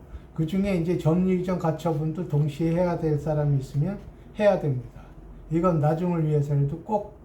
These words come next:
필요한 부분이에요. 꼭 하셔야 돼요. 그리고 낙찰받을 부동산을 낙-, 이제 경쟁력을 좀 높이려면, 음, 깨끗하고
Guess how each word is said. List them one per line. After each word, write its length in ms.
필요한 460
부분이에요. 380
꼭 260
하셔야 300
돼요. 180
그리고 160
낙찰받을 880
부동산을 760
낙-, 200
이제 180
경쟁력을 720
좀 180
높이려면, 800
음, 200
깨끗하고 880